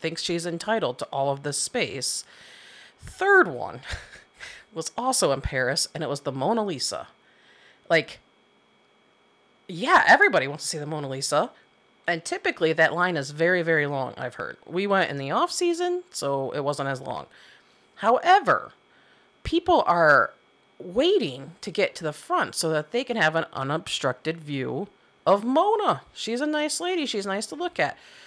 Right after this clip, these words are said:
These people were taking far too long because they wanted to get all of these selfies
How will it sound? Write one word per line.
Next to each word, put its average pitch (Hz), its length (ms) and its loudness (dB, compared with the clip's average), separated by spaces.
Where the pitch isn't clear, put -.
These 294 360 0
people 370 640 4
were 311 200 -4
taking 330 720 0
far 453 520 -2
too 320 220 0
long 185 400 -4
because 240 340 -2
they 277 120 0
wanted 320 300 0
to 330 60 -4
get 214 460 0
all 254 220 0
of 294 80 0
these 320 220 0
selfies 208 800 0